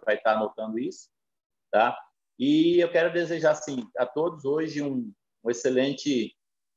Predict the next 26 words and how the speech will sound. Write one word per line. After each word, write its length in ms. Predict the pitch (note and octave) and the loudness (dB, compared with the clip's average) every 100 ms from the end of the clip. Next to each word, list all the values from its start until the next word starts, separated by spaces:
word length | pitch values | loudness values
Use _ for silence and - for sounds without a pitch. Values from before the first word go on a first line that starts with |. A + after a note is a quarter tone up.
| _ - | _ -6
excelente 500 | - A#2 B2 A#2+ - | 2 4 4 0 -6
curso 300 | B2+ B2+ B2 | -4 -2 0
aí, 80 | B2 | 0
excelente 340 | C3 A#2+ A#2+ | 0 -2 0
palestra, 540 | A#2+ A#2 A#2 C3 - - | 2 4 2 0 -4 -10
tanto 320 | - B2+ C3 C#3 | -2 -2 -2 -2
pra, 340 | C3 B2+ B2 | 2 4 4
para 220 | - A#2+ A#2+ | 2 0 -2
os 80 | |
participantes 720 | - A2+ G#2+ B2 - B2 C#3+ - | -2 -4 -4 -8 -4 -4 -4 -4
como 280 | C#3+ D3 C#3+ _ | -4 -4 -10 _
para 160 | C#3 C#3+ | 2 2
os 100 | C#3+ | 0
palestrantes, 680 | - C#3 D3+ - F#2+ - _ _ _ _ _ _ | -2 -2 -2 -6 -8 -8 _ _ _ _ _ _
tá? 220 | F#2 G2 B2 | 0 0 0
Então, 280 | A#2 B2+ C#3+ | 0 2 2
eu 140 | C#3+ | 2
vou 280 | D3 D3+ D3 | 4 2 4
passar 360 | C#3 C3+ C#3 | 0 2 2
agora 360 | C3 B2 B2 B2 | 4 4 4 4
a, 300 | A#2 G#2 F#2+ - - - - | 4 2 0 -4 -12 -14 -10
a 60 | - | -6
palavra 560 | - A2+ A2 A2+ A2+ G#2+ | 2 4 6 4 2 -4
pro 520 | - A2+ A2 G#2 G2+ | -2 0 2 2 0
professor 580 | A2 - - A2+ G#2 G2 | -4 -8 -2 0 2 -2
Neymar, 540 | G#2 G#2 B2+ F#3 F#3+ | -4 0 0 0 -4